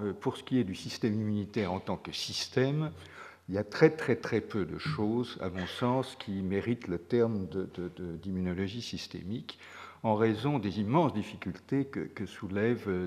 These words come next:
les analyses et, et leur interprétation. Mais il n'en est pas moins vrai, comme le dit, euh, Sidney Brenner,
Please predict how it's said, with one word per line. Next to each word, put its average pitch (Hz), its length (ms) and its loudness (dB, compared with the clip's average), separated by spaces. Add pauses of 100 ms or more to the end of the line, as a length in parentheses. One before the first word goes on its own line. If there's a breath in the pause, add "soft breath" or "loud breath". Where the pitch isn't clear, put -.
les 101 180 0
analyses 104 680 0
et, 92 320 -2
et 104 100 0
leur 98 180 0
interprétation. - 840 -8 (880 loud breath)
Mais 127 100 6
il 165 100 8
n'en 160 60 8
est 160 80 10
pas 139 180 10
moins 127 260 8
vrai, 101 360 6
comme 87 360 -2
le 82 220 0
dit, 95 380 -4
euh, 82 300 -6 (640)
Sidney 87 360 -6
Brenner, 123 540 -2